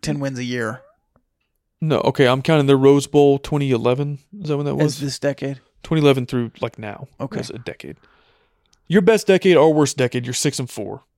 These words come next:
Speaker 2: You barely, like, we fired
Speaker 1: With
Speaker 2: two
Speaker 1: a f-, with, with a four and eight season and
Speaker 2: Yeah.
Speaker 1: you missed two or three bowls.
Speaker 2: I don't think they've hoisted a bowl trophy since twenty seventeen, maybe twenty eighteen.
Speaker 1: Yeah.
Speaker 2: All
Speaker 1: Did they
Speaker 2: that.
Speaker 1: win the Cheez-It Bowl?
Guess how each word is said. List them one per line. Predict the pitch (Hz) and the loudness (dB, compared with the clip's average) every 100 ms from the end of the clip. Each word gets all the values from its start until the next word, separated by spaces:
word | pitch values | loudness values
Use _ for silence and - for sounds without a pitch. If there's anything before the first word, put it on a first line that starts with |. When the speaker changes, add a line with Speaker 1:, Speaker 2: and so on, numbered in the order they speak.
| _ _ _ _ - | _ _ _ _ -12
Speaker 2:
You | 127 | -12
barely, | 123 143 139 135 135 127 123 _ _ _ _ _ _ _ _ _ _ | -2 4 4 4 2 -2 -6 _ _ _ _ _ _ _ _ _ _
like, | 139 131 | -6 -2
we | 147 | -2
fired | - 151 147 | 2 4 6
Speaker 1:
With | 202 | 6
Speaker 2:
two | 151 | 4
Speaker 1:
a | |
f-, | 185 - - | -2 -6 0
with, | 208 214 180 | 6 6 4
with | 185 220 | 2 2
a | 202 | 0
four | - 208 | -2 0
and | 190 | 0
eight | 190 127 | -2 -4
season | - 175 147 170 165 165 160 | -4 -4 -2 -2 -2 -6 -8
and | 147 147 139 135 131 127 123 _ _ - | -8 -6 -6 -8 -10 -12 -16 _ _ -6
Speaker 2:
Yeah. | 127 - - _ | -4 -4 -10 _
Speaker 1:
you | - 170 | -12 0
missed | 180 160 - - | 0 0 -4 -12
two | - 190 | -4 0
or | 165 | 0
three | 156 151 | 2 0
bowls. | 127 120 90 - | 0 -4 -6 -4
Speaker 2:
I | 143 | -2
don't | 151 | 0
think | 170 | 0
they've | 147 | 0
hoisted | 135 147 - 131 | 2 0 0 -4
a | |
bowl | 123 127 | 0 0
trophy | - 135 120 | 0 -2 -4
since | 120 117 - | -8 -12 -10
twenty | 127 117 | -10 -8
seventeen, | - 123 123 - 135 | -6 -6 -6 -8 -8
maybe | 127 123 | -6 -8
twenty | - 123 117 | -8 -4 -2
eighteen. | 120 - 139 131 - | -4 -6 -8 -10 -12
Speaker 1:
Yeah. | _ _ _ _ _ _ _ _ _ | _ _ _ _ _ _ _ _ _
Speaker 2:
All | - 160 | 0 2
Speaker 1:
Did | 147 | 4
they | |
Speaker 2:
that. | 147 | 2
Speaker 1:
win | 160 | 0
the | 151 | -4
Cheez-It | - 156 160 | -4 -4 -4
Bowl? | 143 160 160 | -4 -6 -6